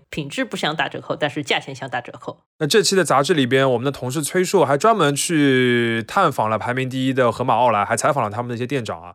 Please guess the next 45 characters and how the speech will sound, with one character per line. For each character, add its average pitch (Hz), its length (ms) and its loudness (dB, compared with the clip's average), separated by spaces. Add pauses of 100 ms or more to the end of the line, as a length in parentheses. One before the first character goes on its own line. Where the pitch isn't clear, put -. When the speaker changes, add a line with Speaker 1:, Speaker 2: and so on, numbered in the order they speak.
(120)
Speaker 2:
试 - 180 -4
图 135 140 -2
是 139 100 -2
想 123 140 0
要 139 60 2
搞 107 200 2
清 170 160 -4
楚 156 80 -6
他 131 140 -4
们 139 180 -2
做 165 220 2
这 143 100 -2
个 131 120 -2
折 117 180 -6
扣 156 160 -6
店 165 100 -2
的 127 80 -2
逻 98 200 -4
辑。 127 240 -4 (460)
那 147 100 -2
其 147 200 2
中 240 200 2
呢， 233 80 4 (200)
这 151 80 -6
个 135 140 4
盒 123 180 0
马 123 300 2
这 107 80 -6
边 123 160 -2
的 123 80 -2
人 110 140 -2
就 127 120 -2
提 123 120 -10
到 139 120 2
了 127 80 0
一 123 80 0
个 127 300 2
很 110 160 -8
重 190 140 0
要 156 60 2
的 127 100 2
参 175 160 -4
考 196 160 -4
对 131 100 0
象， 113 240 -2